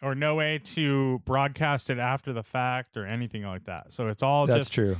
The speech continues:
Speaker 1: it's a very
Speaker 2: It's just
Speaker 1: so, it's
Speaker 2: flowing.
Speaker 1: socially driven, um, rather than, like, business driven. But then, uh, some people were saying that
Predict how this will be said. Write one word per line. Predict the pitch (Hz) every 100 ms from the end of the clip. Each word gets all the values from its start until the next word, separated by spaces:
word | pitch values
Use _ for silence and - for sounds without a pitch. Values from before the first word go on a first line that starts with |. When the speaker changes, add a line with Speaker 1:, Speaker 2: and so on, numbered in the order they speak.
| -
Speaker 1:
it's | 139
a | 143
very | 147 151 151
Speaker 2:
It's | 123
just | 123
Speaker 1:
so, | 147 147 -
it's | 131
Speaker 2:
flowing. | 131 123 120
Speaker 1:
socially | 160 202 190 170 147
driven, | 147 147 147 143 139 139 _ _ _ _ _ _ _ -
um, | 123 117 113
rather | 127 131 127
than, | 120 123
like, | 107 101 _
business | 120 135 156 185 185
driven. | 190 196 208 202
But | 170 147
then, | 151 160 151 147 _ _ _ _ _ _
uh, | 131 131 127
some | 127 147
people | 147 143
were | 139
saying | 120 135 127 123 113
that | 117